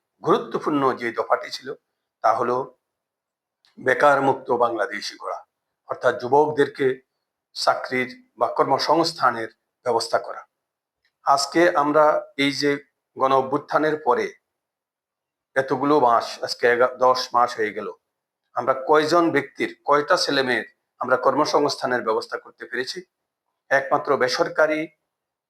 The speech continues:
প্রতিষ্ঠানগুলো ব্যতীত সরকারি প্রতিষ্ঠান কতজন লোকের কর্মসংস্থানের ব্যবস্থা করতে পেরেছে? যে কারণে আজকে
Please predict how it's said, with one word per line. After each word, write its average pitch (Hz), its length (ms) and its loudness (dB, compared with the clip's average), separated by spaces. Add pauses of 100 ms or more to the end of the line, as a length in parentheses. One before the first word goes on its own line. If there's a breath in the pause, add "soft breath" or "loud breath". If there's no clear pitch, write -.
(160)
প্রতিষ্ঠানগুলো 170 720 0
ব্যতীত 117 300 -4 (720)
সরকারি 147 560 2
প্রতিষ্ঠান 143 520 -2 (640)
কতজন 175 460 2
লোকের 160 500 -2 (100)
কর্মসংস্থানের 127 680 0
ব্যবস্থা 113 320 -2
করতে - 280 -14
পেরেছে? - 320 -12 (1200)
যে 131 120 -8
কারণে 160 600 2
আজকে 131 340 0